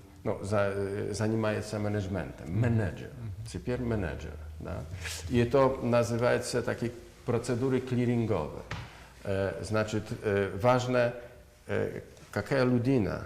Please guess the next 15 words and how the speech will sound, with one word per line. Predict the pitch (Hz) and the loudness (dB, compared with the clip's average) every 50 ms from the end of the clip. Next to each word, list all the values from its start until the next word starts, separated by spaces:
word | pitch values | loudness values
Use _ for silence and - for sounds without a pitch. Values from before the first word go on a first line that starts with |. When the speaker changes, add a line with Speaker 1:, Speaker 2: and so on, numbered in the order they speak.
| - - - | -10 -8 -4
Speaker 1:
идёт | 120 107 98 117 123 120 127 | -4 0 4 4 4 4 4
на | 123 117 | 2 0
этот | 113 113 - 113 113 | 0 0 -2 -4 -4
пост, | - - - - - - - - - - - - | -4 -6 -8 -10 -10 -12 -14 -16 -18 -20 -18 -12
да. | - 92 95 101 101 104 - - - - - - - - - 147 | -6 -4 -2 -2 -2 -4 -6 -8 -10 -12 -16 -16 -18 -10 -2 0
Speaker 2:
Ну, | 156 | 2
от | 160 156 - | 2 4 4
ця | 110 98 | 4 2
Speaker 1:
Он | 95 98 - - - - | 2 0 -4 -10 -4 0
Speaker 2:
процедура | 170 175 170 - - 196 160 190 196 180 180 - | 2 2 4 4 2 2 4 4 4 4 4 2
призначення | - 156 170 160 139 165 185 180 175 - - - 156 151 | 2 2 2 2 2 4 4 2 2 2 0 0 2 2
держчиновників | 143 131 139 151 156 - - - - - - - 170 170 170 165 151 127 104 101 113 110 - - 123 113 | 4 6 8 8 8 6 4 0 -4 -2 0 2 4 4 6 6 6 4 4 2 0 0 0 0 2 4
Speaker 1:
Да, | 123 117 | 4 4
Speaker 2:
державних, | 120 143 131 123 123 | 6 4 4 4 2
Speaker 1:
да, | 120 | 0